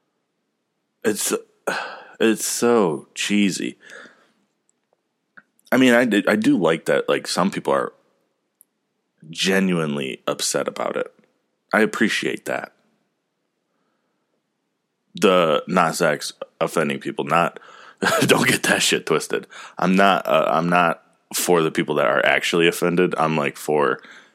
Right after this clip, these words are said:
him for offending people because it's so stupid. It's like, you shouldn't be offended. It's like, if this changed your outlook on Lil Nas X, don't listen to him, you know? It's like how I said, like, I would never have,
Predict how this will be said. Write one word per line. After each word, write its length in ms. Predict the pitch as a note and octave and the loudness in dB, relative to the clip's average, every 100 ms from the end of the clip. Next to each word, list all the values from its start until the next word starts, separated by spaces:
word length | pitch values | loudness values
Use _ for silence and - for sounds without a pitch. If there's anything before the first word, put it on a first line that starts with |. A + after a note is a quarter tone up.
| _ | _
him 320 | - F2+ D#2 B1+ | -2 0 0 -2
for 340 | - E2 D2+ | 0 2 2
offending 480 | - - C#2 C2+ C2 | 0 -2 -2 -4 -6
people 440 | - B1 A#1+ B1 _ _ | -8 -6 -6 -6 _ _
because 400 | D#2+ - D2+ C#2 | -6 -4 -4 -4
it's 140 | B1+ | -4
so 200 | - C#2+ | -2 -2
stupid. 400 | C2+ - D2+ - | -4 -6 -6 -4
It's 120 | A#1+ | -6
like, 180 | C#2+ - | -6 -6
you 60 | G2 | -2
shouldn't 340 | - G#2 D2+ | 2 2 0
be 100 | D2 | -2
offended. 400 | C#2+ D2 D2 C2+ - - - | -4 -2 -4 -4 -8 -18 -6
It's 100 | - | 2
like, 260 | G#2 F2+ - - - | 2 0 -10 -18 -4
if 140 | - F#2+ | -2 0
this 420 | F#2 A#2+ B2 - - | 4 4 2 -6 -6
changed 460 | - G2 G2+ F2 | 0 2 2 0
your 180 | F2 F2 | 0 2
outlook 400 | D#2 D2+ F#2 E2+ - | 2 2 0 0 -2
on 240 | D#2+ D#2 | -2 0
Lil 140 | D2+ D#2 | -2 0
Nas 260 | D2 C#2+ | -2 0
X, 260 | D2 D2 - _ D#2 | -2 -2 -10 _ -4
don't 220 | - A2 | 0 0
listen 280 | E2+ - - - | 0 -4 -6 -14
to 100 | - | -18
him, 200 | - - _ _ | -20 -20 _ _
you 120 | G2+ | 0
know? 300 | F#2 G2 - _ _ _ _ - | 2 2 0 _ _ _ _ -10
It's 100 | - | -2
like 120 | B2 | 2
how 120 | A#2 | 4
I 100 | G#2+ | 4
said, 220 | G2 G2 E2+ | 4 0 2
like, 180 | E2 | 0
I 100 | D2 | 2
would 100 | F2+ | 2
never 320 | E2+ E2+ E2+ E2 | 2 2 2 0
have, 220 | - | -2